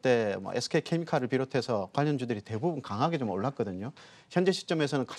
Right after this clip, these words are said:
탄력이 굉장히 좀 둔화되어 있는데, 어, 일전에 강하게 올랐던 그때의 그 흐름, 뭐 이중천정은 좀 형성하는 그런 분위기입니다만,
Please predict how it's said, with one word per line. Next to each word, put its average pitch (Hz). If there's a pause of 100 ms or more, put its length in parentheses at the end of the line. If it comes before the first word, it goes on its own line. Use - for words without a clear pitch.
탄력이 147
굉장히 123
좀 117
둔화되어 143
있는데, 95 (560)
어, 110
일전에 175
강하게 139
올랐던 165
그때의 156
그 170
흐름, 143
뭐 104 (180)
이중천정은 190
좀 147
형성하는 156
그런 135
분위기입니다만, 120